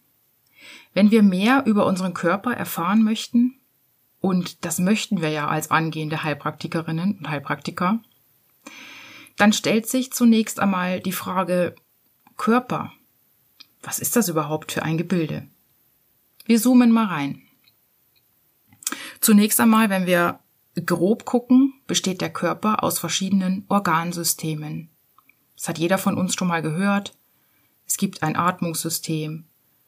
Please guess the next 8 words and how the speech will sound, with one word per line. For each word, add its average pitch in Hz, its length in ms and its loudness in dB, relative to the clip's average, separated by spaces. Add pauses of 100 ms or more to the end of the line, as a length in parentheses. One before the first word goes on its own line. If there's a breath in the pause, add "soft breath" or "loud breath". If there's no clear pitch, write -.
(120)
ein 185 100 4
Herz-Kreislauf-System 160 1400 -2 (120)
und 220 140 6
so 180 140 0
weiter 165 300 -2
und 156 100 -6
so 156 60 -10
fort. - 440 -12